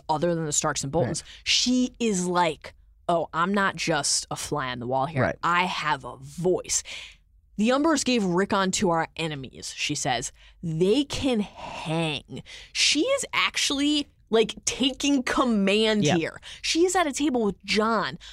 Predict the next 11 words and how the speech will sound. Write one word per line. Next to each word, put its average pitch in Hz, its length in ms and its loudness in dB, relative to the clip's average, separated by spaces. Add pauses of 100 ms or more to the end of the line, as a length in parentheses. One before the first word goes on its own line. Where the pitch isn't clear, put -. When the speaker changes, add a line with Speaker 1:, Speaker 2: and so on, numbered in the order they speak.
(580)
Speaker 1:
former 330 480 2
Lord 254 460 2
Commander 233 440 4
of 202 100 0
the 190 80 2
Night's 180 400 2
Watch, 170 340 2
and 185 240 0
Davos, 175 580 2
former 247 440 0
hand 220 580 0